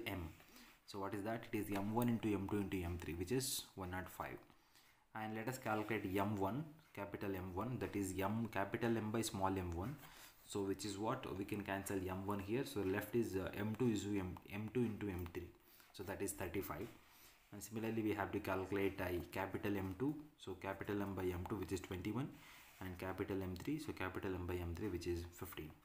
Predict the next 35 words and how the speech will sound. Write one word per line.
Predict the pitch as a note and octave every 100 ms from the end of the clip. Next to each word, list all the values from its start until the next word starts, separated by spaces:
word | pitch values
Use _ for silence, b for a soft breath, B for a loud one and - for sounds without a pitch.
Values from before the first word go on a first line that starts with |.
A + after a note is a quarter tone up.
| B B B B B B -
And | G#2
after | A#2 D3+
finding | D3 A#2+ B2 B2+
this, | G2+ F#2
we | F#2+
have | G2+ G#2+
to | C3
calculate | A#2+ G2 G2+ A#2 G2+ F2+
M | F2+ G#2+
one | B2+ B2
inverse, | G2 F2+ G2 - E2+
M | F#2+ G#2+
two | C3
inverse, | A2 E2+ G#2 A#2+
M | F#2 G2
three | - G#2+
inverse | E2+ G2 D3 C#3+
using | A2 G#2 B2 C3+
this | G2+ G2+ -
equation. | F#2+ - E2 - - - _ _ b b b b b _
See, | - D3+ G2
M | G#2 A#2
one | C3+ C#3+
into | B2+ B2 C3+ B2+ G2
M | G#2 A2+
one | A#2+ -
inverse | G2+ F#2+ A2+ -
will | G2+
congruence | G2+ G2 G2 G#2+ G#2+ -
to |
one | G2 G2+ A2
modulo | F#2 F2 A2
small | A#2 F#2+ F#2+
M | G2 F2 E2
one. | E2+